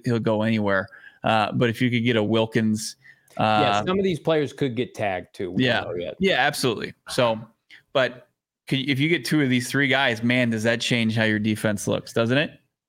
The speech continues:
Speaker 2: They just, like, we talk about it offensively, and they don't have, like, a bunch of young blossoming talent outside of a couple spots,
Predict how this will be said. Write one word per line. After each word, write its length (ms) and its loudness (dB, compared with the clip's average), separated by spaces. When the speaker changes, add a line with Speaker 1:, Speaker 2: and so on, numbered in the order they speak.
Speaker 2:
They 120 0
just, 440 -4
like, 420 -2
we 160 -2
talk 280 0
about 180 2
it 80 2
offensively, 640 0
and 80 0
they 80 2
don't 180 0
have, 180 0
like, 200 0
a 20 -2
bunch 300 -2
of 160 -4
young 460 -2
blossoming 680 0
talent 400 0
outside 340 0
of 100 -4
a 40 -2
couple 260 -2
spots, 540 -4